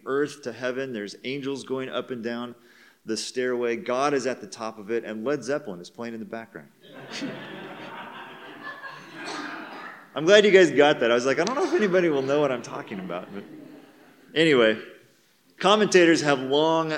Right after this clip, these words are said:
struggled to make sense of this scene. What is going on here, this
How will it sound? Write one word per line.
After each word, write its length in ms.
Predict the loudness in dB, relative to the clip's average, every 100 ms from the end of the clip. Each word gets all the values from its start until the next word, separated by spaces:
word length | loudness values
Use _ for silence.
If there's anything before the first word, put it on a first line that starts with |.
| -8
struggled 760 | -8 -4 2 2 4 4 2 -2
to 80 | -8
make 260 | -4 -4 -4
sense 380 | -4 -2 -4 -6
of 180 | -6
this 320 | -4 -4 -4 -4
scene. 280 | -4 -4
What 140 | -2 -4
is 100 | -4
going 380 | -2 0 0 -4
on 380 | -6 -6 -6
here, 240 | -6 -6 -6
this 220 | -6 -6